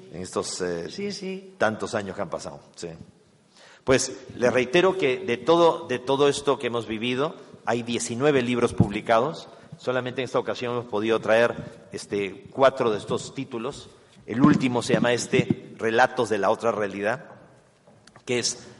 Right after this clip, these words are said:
Speaker 1: este, explica qué está pasando a nivel planetario, por qué toda la gente está teniendo percepciones, eh, manifestaciones paranormales. Son historias extraordinarias y reales de gente contactada con ángeles, con extraterrestres, con maestros ascendidos, con seres de luz. Eh, lo explica todo. O sea, cada experiencia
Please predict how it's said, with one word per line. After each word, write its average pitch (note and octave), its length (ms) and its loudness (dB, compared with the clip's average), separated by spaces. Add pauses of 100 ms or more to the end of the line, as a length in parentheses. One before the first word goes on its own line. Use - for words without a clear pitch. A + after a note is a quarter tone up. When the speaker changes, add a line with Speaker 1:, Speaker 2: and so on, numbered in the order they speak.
(480)
Speaker 1:
este, G2 440 -6
explica C#3+ 420 -4
qué C#3+ 80 -6
está - 180 -2
pasando C3+ 380 0
a - 20 -2
nivel G2+ 220 -4
planetario, A2+ 540 -2
por A2+ 120 -6
qué C3 120 -6
toda C#3 160 2
la A#2+ 80 2
gente B2 160 -8
está B2 160 -2
teniendo A#2+ 260 -2
percepciones, A#2+ 760 -6 (320)
eh, G2+ 220 -8 (120)
manifestaciones G2+ 640 -8
paranormales. G2+ 520 -2
Son C3 140 -4
historias A#2+ 680 2 (240)
extraordinarias A2 760 -4
y G2+ 40 -14
reales A#2 640 -2 (240)
de F#2 100 -10
gente A#2+ 220 -4
contactada G#2 500 0
con F#2+ 160 -6
ángeles, A2+ 400 -6
con F#2+ 120 -10
extraterrestres, A2 760 -6 (220)
con F#2 100 -10
maestros F#2+ 260 -6
ascendidos, F#2+ 280 -6
con G2+ 120 -6
seres G#2 180 -2
de G2 60 -2
luz. C3 260 -4 (260)
Eh, A2 80 -14
lo G#2 120 -6
explica B2 360 0
todo. G#2 200 2
O E2+ 40 -2
sea, A#2 140 -4
cada C#3+ 180 6
experiencia D3 600 -2